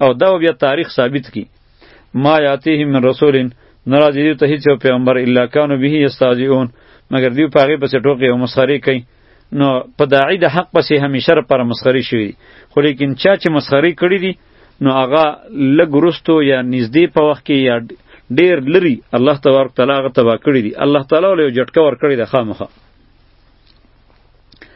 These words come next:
الم یرو کم اهلکنا قبلهم، آی دوی ونه ګوري چې څومره ډېر هلاک کړي دي مونږه مخکې له دوی نه، من القرون پیړۍ، فانهم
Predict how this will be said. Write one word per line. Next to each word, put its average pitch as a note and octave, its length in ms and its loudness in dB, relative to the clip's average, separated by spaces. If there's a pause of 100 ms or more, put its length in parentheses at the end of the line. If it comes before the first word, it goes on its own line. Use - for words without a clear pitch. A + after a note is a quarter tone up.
(540)
الم C3+ 260 2
یرو C#3+ 220 2
کم C#3+ 220 -2
اهلکنا C3+ 480 -2
قبلهم، B2+ 440 0 (380)
آی C3+ 160 4
دوی C#3+ 100 0
ونه C#3 160 0
ګوري D3 220 0
چې C3+ 120 -10
څومره D3+ 240 2
ډېر D3+ 100 2
هلاک C#3 300 0
کړي C#3+ 120 -2
دي C#3+ 120 0
مونږه B2 300 2
مخکې C3+ 200 -4
له B2+ 80 2
دوی B2 140 0
نه، B2 120 0
من C3 180 2
القرون C#3+ 520 0
پیړۍ، B2 320 0 (400)
فانهم C#3+ 680 0